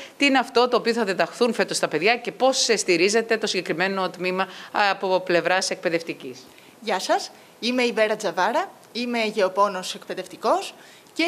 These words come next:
Speaker 2: είμαι πρώτη φορά στο νησί σας, γιατί με προσέλαβαν στο σχολείο σας.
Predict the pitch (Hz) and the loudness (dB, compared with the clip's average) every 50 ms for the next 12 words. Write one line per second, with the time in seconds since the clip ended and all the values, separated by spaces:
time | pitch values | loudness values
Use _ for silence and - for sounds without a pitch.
0 | 359 359 339 339 - - 294 302 294 269 - 262 240 240 240 240 233 220 220 208 | 0 0 -2 -2 -2 0 0 0 -2 -2 -2 0 2 4 4 4 4 2 2 0
1 | 214 - 208 196 190 180 175 - - 285 349 349 - 453 453 453 - - - 285 | -2 -6 -6 -6 -6 -8 -8 -6 -6 -6 -4 -4 -6 -6 -6 -8 -10 -12 -10 -8
2 | 294 285 294 302 349 381 392 392 - - - 294 294 269 254 - - 247 226 - | -8 -6 -4 -4 -4 -4 -4 -6 -8 -14 -12 -8 -8 -8 -8 -8 -10 -8 -6 -6
3 | 262 269 302 294 294 285 277 - - 262 240 233 - - 214 196 175 170 175 - | -4 -4 -4 -4 -4 -6 -6 -6 -4 -4 -4 -4 -2 -4 -4 -4 -4 -6 -6 -8
4 | - - - | -10 -10 -12